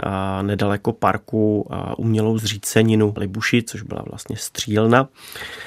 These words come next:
Máme tam krásný platanový mostek, který, eh, je krásný pro nás, protože působí romanticky, pro návštěvníka možná až tak krásný nebude, protože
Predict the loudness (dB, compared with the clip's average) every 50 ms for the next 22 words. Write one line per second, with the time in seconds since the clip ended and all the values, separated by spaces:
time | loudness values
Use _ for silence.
0 | -16 -18 -20 _ -12 -10 -6 -4 -2 0 0 2 2 0 0 0 0 0 0 0
1 | 0 0 0 2 2 0 0 0 0 -2 0 0 0 0 0 -2 -2 -6 -4 -2
2 | -2 -2 -2 -6 -14 -18 -18 -2 2 4 4 6 4 4 4 4 4 2 2 0
3 | 0 -2 -2 0 0 0 0 0 0 0 0 0 0 2 0 -2 -2 0 2 2
4 | 2 2 0 0 0 2 2 0 0 -2 -4 -4 -6 -4 -2 0 0 0 0 -2
5 | -4 -8 -2 0 2 2 4 6 6 6 6 4 0 0 -2 -4 -2 -2 -2 0
6 | 0 0 0 0 -2 -4 -2 -2 0 0 0 0 0 0 0 0 0 -2 -2 -2
7 | -4 -4 -6 -6 -4 -2 0 0 0 0 0 0 0 0 0 -2 -2 -2 -2 -4
8 | -6 -8 -6 -4 -4 -2 0 2 2 4 2 2